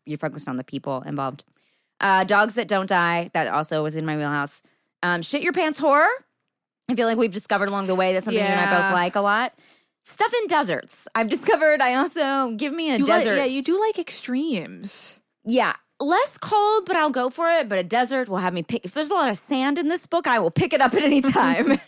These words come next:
Speaker 1: <laughs> Sand and cacti.
Speaker 2: Yeah.
Speaker 1: Um, personal story instead of a large event. That is actually also, that's the same with the people dealing with science fiction.
Speaker 2: Yeah.
Speaker 1: It's like the personal story. I'm gonna say mostly in science fictional events, but it could also be in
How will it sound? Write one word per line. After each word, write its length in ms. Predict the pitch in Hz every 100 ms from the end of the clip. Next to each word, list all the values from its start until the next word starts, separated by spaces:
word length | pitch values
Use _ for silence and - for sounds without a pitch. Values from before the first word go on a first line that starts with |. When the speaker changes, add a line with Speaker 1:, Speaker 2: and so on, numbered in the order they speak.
| _ - _
Speaker 1:
<laughs> 320 | - - -
Sand 360 | 226 302 311
and 140 | 359 240
cacti. 580 | 269 294 - 311 359 403 _ _
Speaker 2:
Yeah. 520 | 208 220 285 226 214
Speaker 1:
Um, 80 | 214
personal 280 | 214 277 277
story 240 | 262 240 220
instead 240 | 220 208
of 60 | 190
a 40 |
large 240 | 190 180 180
event. 340 | 175 165 -
That 140 | 247 254
is 80 | 214
actually 360 | 190 - 190
also, 520 | 117 156 - 151 143 135
that's 220 | 175 -
the 300 | 170 147 139
same 180 | - 160
with 80 | 151
the 60 | 147
people 240 | 156 139
dealing 260 | 143 131 135
with 120 | 139
science 320 | - 135 120
fiction. 200 | 135 - -
Speaker 2:
Yeah. 140 | 208 214
Speaker 1:
It's 100 | 254
like 100 | 220
the 80 | 220
personal 480 | 320 320 311 302
story. 760 | 302 - 240 226 220 214 208 190 _ _ _ _ _ _ _ _ _ _ _
I'm 100 | 339
gonna 160 | 427 539
say 220 | 480 427
mostly 320 | 302 277 262
in 60 | 269
science 220 | 277 262
fictional 420 | - 262 262 254
events, 300 | 247 247 240
but 220 | 202 196 208
it 140 | 190
could 280 | - 247 226
also 320 | 165 196 202
be 320 | 175 180 175 -
in 420 | 170 165 151 147